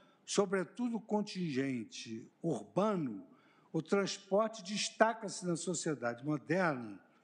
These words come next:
pela relação com a mobilidade das pessoas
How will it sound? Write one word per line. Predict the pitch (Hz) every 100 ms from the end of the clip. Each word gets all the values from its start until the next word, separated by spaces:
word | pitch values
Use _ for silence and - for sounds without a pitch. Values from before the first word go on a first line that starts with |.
| - -
pela | - 196 196 170 - -
relação | 160 226 202 - 240 254
com | 240 226
a |
mobilidade | 214 233 269 240 214 226 233
das | 254
pessoas | 285 220 - 247 170 110 - -